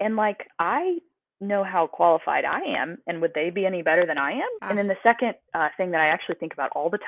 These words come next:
Speaker 1: time, one of my favorite movies is The Guardian with Kevin Costner and Ashton Kutcher. Have you seen this one?
Speaker 2: I have not seen it, but I
Speaker 1: Yeah.
Speaker 2: know what you're talking about.
Speaker 1: Oh, you gotta watch it. It's so good. So basically, it's about Coast Guard rescue swimmers. And, um,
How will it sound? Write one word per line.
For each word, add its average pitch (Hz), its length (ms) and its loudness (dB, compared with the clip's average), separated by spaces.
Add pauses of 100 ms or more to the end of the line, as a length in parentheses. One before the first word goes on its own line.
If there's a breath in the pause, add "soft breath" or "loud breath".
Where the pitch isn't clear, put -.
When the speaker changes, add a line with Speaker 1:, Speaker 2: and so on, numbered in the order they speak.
Speaker 1:
time, 165 240 -12
one 180 120 -4
of 180 40 -6
my 165 180 -4
favorite 180 280 0
movies 160 320 -2
is 147 100 -12
The - 80 -10 (100)
Guardian 131 520 -4
with - 100 -2 (100)
Kevin 151 200 -2
Costner - 340 0
and 147 100 0
Ashton 143 280 2
Kutcher. 151 340 4
Have 151 80 -10
you 131 140 -14
seen 156 100 -10
this 156 180 -8
one? - 160 -6
Speaker 2:
I 214 80 -6
have 247 120 0
not 202 320 -2
seen 196 140 -4
it, 185 40 -8
but - 120 4
I - 20 8
Speaker 1:
Yeah. 190 60 6
Speaker 2:
know 185 80 2
what 180 120 -2
you're 180 60 -10
talking 160 260 -6
about. - 160 -2
Speaker 1:
Oh, 214 420 4
you - 140 -14 (100)
gotta - 160 -20
watch - 260 -4
it. - 40 -4
It's - 80 -12 (140)
so 160 160 0
good. - 320 2 (180)
So 208 260 12
basically, 247 360 10
it's 202 80 6
about - 180 6
Coast 208 220 2
Guard 233 200 8
rescue - 300 -2 (100)
swimmers. 131 360 -4 (580)
And, 170 520 -2
um, 147 140 2